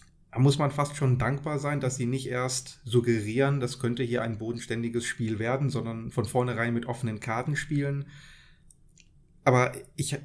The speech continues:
ich sag ganz offen, ich hab von der Story bisher nichts kapiert.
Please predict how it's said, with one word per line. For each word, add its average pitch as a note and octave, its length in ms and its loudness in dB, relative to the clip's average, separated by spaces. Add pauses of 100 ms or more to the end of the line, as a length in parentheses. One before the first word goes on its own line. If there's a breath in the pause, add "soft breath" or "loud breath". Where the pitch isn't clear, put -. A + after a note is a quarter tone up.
(100)
ich - 100 -8
sag D#3 160 0
ganz C3 220 4
offen, C#3+ 240 0
ich - 100 -4
hab C3 140 -2
von C3+ 100 -2
der B2 120 -2
Story D3 600 0
bisher B2+ 540 -2
nichts C3 400 0
kapiert. C#3 640 -2